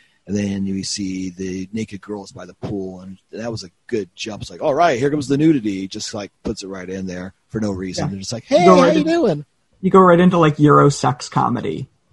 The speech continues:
Speaker 1: Yeah, yeah, yeah.
Speaker 2: And
Speaker 1: And
Speaker 2: they're
Speaker 1: it
Speaker 2: like,
Speaker 1: just
Speaker 2: and you're, and you're also, you're at the International Youth Club Boarding School of Languages, is
Speaker 1: Thank you.
Speaker 2: what the sign says when they, when they, like, pan onto it. And it's like,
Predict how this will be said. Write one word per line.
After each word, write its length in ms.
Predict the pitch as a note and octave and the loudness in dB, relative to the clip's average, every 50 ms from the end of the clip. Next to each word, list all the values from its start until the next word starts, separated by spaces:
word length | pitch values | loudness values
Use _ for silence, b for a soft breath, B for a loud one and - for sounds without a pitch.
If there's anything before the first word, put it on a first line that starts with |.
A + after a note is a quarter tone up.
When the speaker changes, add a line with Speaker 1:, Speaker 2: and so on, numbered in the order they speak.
| _ _ - | _ _ -14
Speaker 1:
Yeah, 200 | C3+ C3 A#2+ A2+ | -12 -10 -8 -6
yeah, 180 | A#2 A#2 A2 | -6 -4 -4
yeah. 260 | - A2+ A#2 A2 G2+ - | -4 -4 -4 -4 -4 -2
Speaker 2:
And 80 | - D#3+ | 0 2
Speaker 1:
And 80 | D#3 D#3 | 4 4
Speaker 2:
they're 80 | D#3 | 4
Speaker 1:
it 40 | D#3 | 6
Speaker 2:
like, 140 | D#3 D3 C#3+ | 6 6 6
Speaker 1:
just 320 | C#3 C3 - - - - _ _ _ _ _ - _ _ _ - - - _ _ _ _ _ - | 4 2 -4 -8 -12 -18 _ _ _ _ _ -20 _ _ _ -20 -20 -20 _ _ _ _ _ 6
Speaker 2:
and 160 | G3 G3 G#3 | 8 10 12
you're, 120 | G3+ G3+ - | 10 10 8
and 120 | G3 G3 | 8 6
you're 120 | F#3+ F3+ - | 6 6 6
also, 260 | - A#3 - - A3 | 4 4 4 4 6
you're 140 | G3+ F#3 F#3+ | 6 6 6
at 100 | G#3+ - | 6 2
the 140 | - - - | 0 0 4
International 800 | E3+ F#3+ G3 - B3 G#3+ G3+ F#3 E3+ F3 F3 - - F#3 E3 D3+ | 4 4 4 4 4 4 4 6 4 2 0 -2 0 0 2 2
Youth 400 | C#3 B2+ C3 D3 D#3 E3 D#3+ - | 2 2 2 2 2 0 0 -6
Club 400 | - - - D3+ C#3+ C#3 B2+ C3 | -8 0 4 4 4 4 2 0
Boarding 380 | - C3 C3 C3+ C#3+ C#3+ C#3+ | 0 2 2 4 4 4 2
School 420 | C#3+ - - - - C#3+ C3 C3 C3+ | 2 0 -4 -2 -2 0 2 2 0
of 140 | B2+ C3+ C3 | 0 0 -2
Languages, 760 | B2 B2 B2 B2+ C3 B2 C3+ C3+ - - D#2 - - G#2 G2 - | -2 0 0 0 0 0 -2 -2 -4 -6 -6 -6 -6 -8 -8 -10
is 140 | - - _ _ _ _ _ - | -14 -16 _ _ _ _ _ 6
Speaker 1:
Thank 100 | E3 D3 | 6 6
you. 60 | D3+ | 8
Speaker 2:
what 320 | D#3+ E3 D#3+ E3+ - - b b b b b b | 8 6 6 4 2 -2 b b b b b b
the 100 | - E3+ | 4 4
sign 500 | E3+ - - E3+ D3+ D3+ D3+ D#3+ D#3+ D#3+ | 4 6 6 8 8 8 8 8 6 4
says 580 | E3 - - E3+ D3 C#3+ C#3 C#3 C3 C3+ D3+ - | 2 2 4 4 6 6 6 4 2 -2 -2 0
when 200 | D3 C#3+ C#3+ C#3+ | 2 4 4 4
they, 240 | D3 C#3+ C#3 D3 - - | 6 6 4 4 2 2
when 200 | D#3+ D#3+ D3+ D3 | 2 2 2 4
they, 220 | D3 D3 C#3+ C#3+ - - - - _ _ _ _ _ - | 4 4 2 2 0 -4 -12 -14 _ _ _ _ _ -4
like, 240 | - D3+ D3+ C#3+ - | -2 0 0 -2 -4
pan 400 | - - E3+ D3+ C#3+ D3 C#3+ D3 | -4 0 2 2 4 4 4 2
onto 560 | - - C#3+ C3+ C#3 C#3+ D3+ C#3+ - - - - | 2 2 4 4 4 4 2 0 0 0 -2 0
it. 220 | A2 C3 - - - | -2 -4 -4 -2 0
And 80 | D#3+ D3+ | 2 2
it's 200 | D3+ D3+ - - | 2 2 2 2
like, 140 | D#3 D3 | 2 0